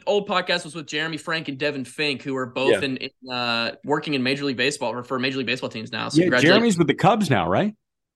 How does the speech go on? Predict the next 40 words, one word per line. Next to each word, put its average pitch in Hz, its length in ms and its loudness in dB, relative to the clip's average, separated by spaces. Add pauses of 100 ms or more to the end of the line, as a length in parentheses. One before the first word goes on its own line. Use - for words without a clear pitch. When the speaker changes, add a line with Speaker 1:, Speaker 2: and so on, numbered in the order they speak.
(140)
Speaker 1:
I 123 60 -10
believe 135 340 -2
so, 139 220 2
and 147 80 0
I 127 40 0
believe 135 420 -4
Devin's 135 340 -2
with 135 140 -8
the 127 140 -2
Orioles. 147 360 -2
So, 139 240 2
like, 131 120 6
Speaker 2:
Yeah, 120 80 6
that 107 60 4
Speaker 1:
it's, 143 200 -2
uh, 131 60 2
Speaker 2:
sounds 101 160 -4
right. 107 80 -6
Speaker 1:
they're 147 180 2
both 147 260 0
kind 151 160 0
of 143 80 0
at 131 60 -2
home. 143 340 -2
It's, - 160 -8
it's 120 140 -8
a 135 60 -4
really 151 220 0
cool 156 160 -4
situation. 127 420 -2
Those 143 100 -2
guys 151 180 2
are 127 40 -2
incredibly 131 460 0
intelligent. 113 460 -6 (560)
But, 180 320 4 (1300)
uh, 156 320 4
one 196 280 6
of 190 160 4
them 156 300 2